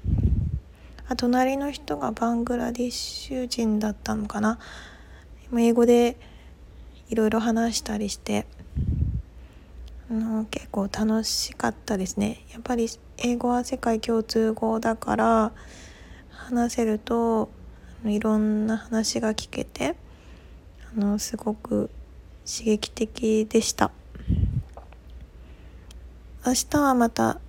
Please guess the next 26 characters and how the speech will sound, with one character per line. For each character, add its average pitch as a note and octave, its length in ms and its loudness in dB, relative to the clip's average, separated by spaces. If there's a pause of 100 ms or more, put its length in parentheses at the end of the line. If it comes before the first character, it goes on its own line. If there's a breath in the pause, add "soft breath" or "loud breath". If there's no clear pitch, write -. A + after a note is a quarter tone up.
ち - 100 -8
ょ - 40 0
っ A3+ 40 -6
と - 140 0
違 A3 220 2 (180)
う A#3 60 2
人 G#3+ 220 0
に A#3+ 240 2 (280)
お A3+ 100 6
会 A3 120 8
い A3+ 40 2
す - 180 2
る - 120 4
予 A3+ 140 0
定 A3 300 2
な A3+ 160 2
ん A3 120 0
で、 A3+ 220 4 (1600 loud breath)
あ - 20 -8
の G3+ 760 4 (240)
ー、 - 440 8 (1600 loud breath)
ま G#3+ 120 0
た G3+ 200 2
な G3+ 140 6
ん G3+ 80 4
か - 220 -2